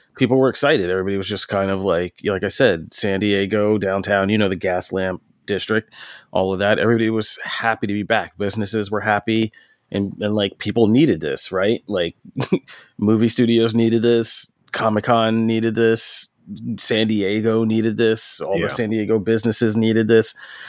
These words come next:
Speaker 1: So people up, up, I mean, this is also Biden's America, so people charged the fuck out of you. So, like, there was a lot of
Speaker 2: <laughs>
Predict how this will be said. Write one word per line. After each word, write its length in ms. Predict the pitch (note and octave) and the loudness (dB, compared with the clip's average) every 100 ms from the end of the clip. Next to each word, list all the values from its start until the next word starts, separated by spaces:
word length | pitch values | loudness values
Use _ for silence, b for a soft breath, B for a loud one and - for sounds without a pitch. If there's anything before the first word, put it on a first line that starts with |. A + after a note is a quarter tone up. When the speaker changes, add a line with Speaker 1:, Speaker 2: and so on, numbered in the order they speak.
| B B | B B
Speaker 1:
So 100 | - | -4
people 260 | F3+ A3 F3 | 0 2 2
up, 160 | C3+ B2 | 2 2
up, 320 | C3+ B2 A#2 | 0 0 2
I 80 | C3 | 2
mean, 140 | C3+ | 4
this 180 | C#3 - | 2 0
is 100 | A#2+ | 2
also 220 | A#2+ A#2 | 2 2
Biden's 320 | G#2 A2 G2+ | 2 2 0
America, 280 | G2 G2 F#2 | -2 -4 -4
so 60 | - | -4
people 200 | A#2 G#2+ | -2 0
charged 420 | - G#2 G2+ - | 2 2 2 -4
the 80 | G2 | -10
fuck 340 | - - F2 | -2 -2 0
out 140 | F#2 F2+ | -2 -2
of 80 | F2+ | -4
you. 180 | F2+ - | -8 -6
So, 320 | - F#2+ F2 | -4 -2 -2
like, 220 | E2+ F2 | -4 -6
there 140 | A#2 | -6
was 100 | G2+ | -2
a 40 | F#2+ | 0
lot 120 | F#2 | 0
of 60 | |
Speaker 2:
<laughs> 60 | D#2+ | 0